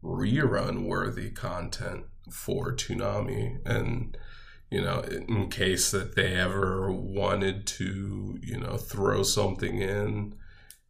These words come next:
w-, when they don't have a replacement for a show, um, they could just throw an American cartoon in there, like we saw with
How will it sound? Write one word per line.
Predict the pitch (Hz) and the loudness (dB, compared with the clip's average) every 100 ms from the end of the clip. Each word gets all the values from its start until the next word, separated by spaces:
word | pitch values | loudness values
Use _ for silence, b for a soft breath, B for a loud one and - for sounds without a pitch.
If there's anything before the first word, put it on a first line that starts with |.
| _ _ - | _ _ -6
w-, | 67 - 82 - | -6 -4 -2 0
when | 120 101 | 2 4
they | 101 | 4
don't | 98 104 98 | 4 0 0
have | - 92 98 | 0 -2 -2
a | |
replacement | 98 101 - 98 98 - 98 98 - | -4 -4 -2 -2 0 -2 0 -2 -2
for | - 101 98 | -4 -2 0
a | 98 | 0
show, | - 101 98 95 95 95 98 - - | -2 0 0 0 0 -2 -6 -10 -6
um, | - 104 101 104 - - - b b b b b b - | -2 -2 0 -2 -2 -4 -6 b b b b b b -6
they | - | -4
could | 98 98 | -4 -4
just | - - - | -4 -4 0
throw | 95 95 98 98 98 | 2 6 6 6 4
an | - 98 | 2 0
American | 98 98 104 104 104 101 | 0 2 4 4 2 -2
cartoon | 95 104 104 - 113 123 107 | 0 0 0 0 2 4 4
in | 95 95 | 0 -2
there, | 87 92 87 | -2 -2 -2
like | 85 85 82 | -2 -2 -2
we | - | -4
saw | - - 101 98 101 | -2 -2 0 0 -2
with | 98 98 101 98 - | -2 -2 -4 -4 -10